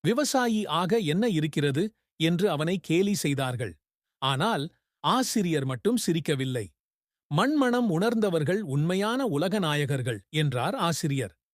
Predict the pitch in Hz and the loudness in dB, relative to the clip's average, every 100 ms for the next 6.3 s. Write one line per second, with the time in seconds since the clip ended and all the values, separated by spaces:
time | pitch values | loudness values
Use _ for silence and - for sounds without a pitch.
0 | _ _ _ _ 156 240 214 165 165 - | _ _ _ _ 2 4 4 2 0 -2
1 | 143 131 120 95 - _ _ _ - 208 | -2 -2 -4 -8 -14 _ _ _ 0 2
2 | 254 254 262 190 170 156 156 143 175 208 | 4 2 2 0 0 0 0 -2 2 2
3 | 196 143 147 139 196 - _ _ 160 151 | 2 0 0 -2 -4 -8 _ _ 0 0
4 | 143 139 170 196 185 147 156 170 190 196 | 0 0 0 0 0 0 0 -2 -2 -2
5 | 123 147 214 214 170 165 208 - 151 139 | -2 0 0 0 0 0 0 0 0 0
6 | 123 113 98 | -2 -4 -8